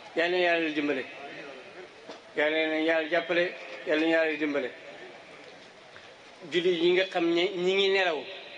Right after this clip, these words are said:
Jullit yi nga xam ne ñi ngi nelaw. Maanaam arab yi nga xam ne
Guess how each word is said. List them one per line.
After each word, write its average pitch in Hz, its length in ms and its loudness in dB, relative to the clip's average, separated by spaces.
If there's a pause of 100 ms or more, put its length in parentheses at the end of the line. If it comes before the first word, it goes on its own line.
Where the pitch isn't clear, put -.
(1000)
Jullit 175 300 2
yi 185 100 6
nga 214 100 6
xam 196 160 0
ne 185 80 4
ñi 190 120 4
ngi 185 120 6
nelaw. 160 260 2 (420)
Maanaam 160 540 0
arab 160 380 2
yi 156 100 0
nga 180 100 4
xam 185 180 0
ne 180 60 2